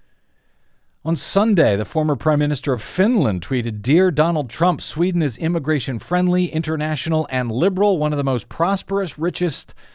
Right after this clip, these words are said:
safest places on earth." Carl Bildt, the, uh, former Prime Minister of, uh, of Sweden, said, "Last year there were approximately fifty percent more murders."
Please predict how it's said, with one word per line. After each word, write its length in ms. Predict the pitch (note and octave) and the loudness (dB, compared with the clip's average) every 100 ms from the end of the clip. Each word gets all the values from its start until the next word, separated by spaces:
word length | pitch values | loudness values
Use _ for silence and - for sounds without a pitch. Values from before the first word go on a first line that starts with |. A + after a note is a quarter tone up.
| _ - | _ -16
safest 760 | - - F3+ F#3+ F#3+ E3+ - | -10 0 2 2 -2 -8 -8
places 420 | - C#3+ B2+ C#3+ | -2 -2 -2 -6
on 320 | A2 B2 A#2+ A2+ | -4 -2 -2 -2
earth." 460 | A2+ F2+ D2+ - _ _ - - - - - - _ - _ - - - - | -2 -4 -6 -20 _ _ -20 -20 -20 -20 -20 -20 _ -20 _ -20 -20 -20 -6
Carl 280 | - C3 | 0 2
Bildt, 500 | A#2+ G2+ D#3 D3+ - | 0 2 2 2 -4
the, 220 | A2 A2 G#2+ | -4 -2 2
uh, 120 | G#2 | 0
former 400 | - C3+ A#2+ A2 | 0 0 2 0
Prime 260 | - B2+ | 0 0
Minister 560 | A2 G#2+ G#2+ - G#2+ G#2+ | 2 0 -2 -4 -4 -2
of, 240 | G#2 F#2+ | -2 -2
uh, 40 | G#2 | -4
of 280 | G2+ G#2 F2+ | -2 -2 -4
Sweden, 380 | A#2+ A#2 A2+ | -2 -2 -2
said, 280 | G#2+ A#2+ G#2 | -4 -4 -4
"Last 380 | A2 C3+ D#3 - | 0 0 0 0
year 160 | D#3+ D3+ | 0 2
there 180 | B2 | 2
were 320 | A2+ A2+ G#2 G2 - - _ - | 2 2 2 -2 -10 -20 _ -20
approximately 720 | - G#2 D3+ - C#3 C3 A#2 | -10 -2 -2 0 -4 -2 -2
fifty 600 | A2+ - B3 - A#3 A3+ G#3+ | -2 0 -2 0 -2 -2 -4
percent 760 | - - D#3 - F#3 F3+ G2 | -6 -4 -4 0 0 0 0
more 320 | B2 C3+ E3 | 0 2 2
murders." 840 | E3+ C3+ D#3+ F3+ B2+ G#2 B2 - | 2 4 4 4 4 2 0 -6